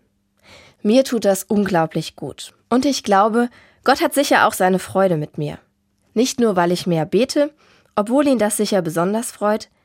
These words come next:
Die Bibel sagt, Gott hat uns als freie Menschen geschaffen. Nicht als Arbeitsmaschinen oder Heinzelmännchen. Gott will, dass wir gerne leben.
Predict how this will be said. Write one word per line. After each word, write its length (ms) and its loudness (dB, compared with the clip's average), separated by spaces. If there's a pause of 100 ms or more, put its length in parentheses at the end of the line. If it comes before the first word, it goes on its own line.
(440)
Die 80 -2
Bibel 300 4
sagt, 480 -2 (420)
Gott 220 0
hat 140 -2
uns 180 -2
als 280 -2
freie 400 0
Menschen 380 -2
geschaffen. 480 -10 (640)
Nicht 320 -2
als 260 -4
Arbeitsmaschinen 800 0
oder 200 -2
Heinzelmännchen. 680 -4 (580)
Gott 240 -2
will, 160 4
dass 240 -2
wir 200 2
gerne 400 0
leben. 420 -8